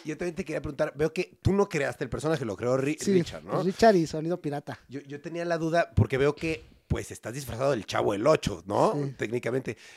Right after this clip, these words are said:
Speaker 1: ¿No han tenido problemas con el Chavo del Ocho por disfrazarse del Chavo?
Speaker 2: Pues, bueno, hasta ahorita no hemos tenido ningún problema.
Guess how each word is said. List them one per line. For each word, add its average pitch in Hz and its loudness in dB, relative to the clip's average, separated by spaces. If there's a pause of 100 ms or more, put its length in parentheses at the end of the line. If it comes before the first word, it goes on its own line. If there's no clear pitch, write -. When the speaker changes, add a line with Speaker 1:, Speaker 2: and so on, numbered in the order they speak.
(120)
Speaker 1:
¿No 160 0
han 190 0
tenido 160 0
problemas 110 0
con 104 -6
el 90 -12
Chavo - -10
del 120 -4
Ocho 143 -4
por 113 -4
disfrazarse - -10
del 98 -10
Chavo? 98 -12 (640)
Speaker 2:
Pues, 214 2
bueno, 247 0
hasta 254 2
ahorita 285 6
no 262 2
hemos 254 2
tenido 180 2
ningún 165 -2
problema. 175 -4